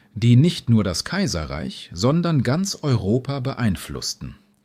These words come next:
Neben der politischen Bedeutung erlebte Berlin auch wirtschaftlich einen weiteren Aufschwung.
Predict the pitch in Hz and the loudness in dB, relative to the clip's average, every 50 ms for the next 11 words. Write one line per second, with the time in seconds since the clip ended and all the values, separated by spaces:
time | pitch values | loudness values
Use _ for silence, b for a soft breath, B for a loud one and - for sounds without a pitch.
0 | b b b b b b b b b b b b b - 113 117 127 139 175 190 | b b b b b b b b b b b b b 2 4 6 6 6 6 4
1 | 190 135 113 113 110 110 - 120 113 117 170 202 - 127 - 120 107 98 98 87 | 2 2 2 2 2 2 4 4 4 4 4 0 -2 -2 0 0 2 0 0 -2
2 | - 139 170 190 185 - - 71 64 67 78 - 107 113 110 110 120 127 123 - | -2 -4 -2 -4 -6 -6 -8 -10 -10 -10 -8 -4 0 2 4 4 4 4 2 0
3 | 117 101 101 110 110 117 151 170 165 139 - 117 123 120 - 95 95 123 175 202 | -2 -2 0 2 2 2 2 0 -2 -2 -2 -2 -2 -2 -4 -2 0 2 2 2
4 | 202 - - 85 - - - 123 131 117 - - 131 151 156 127 98 98 104 110 | 0 -4 -6 -6 -8 -6 -6 -6 -6 -6 -2 0 2 4 4 2 2 2 0 0
5 | 131 127 - 147 143 151 156 - - - 160 170 - - - - - 73 67 60 | -2 -2 -4 -4 -2 -2 -4 -4 -4 -6 -6 -6 -8 -8 -10 -10 -8 -8 -8 -10
6 | 57 | -12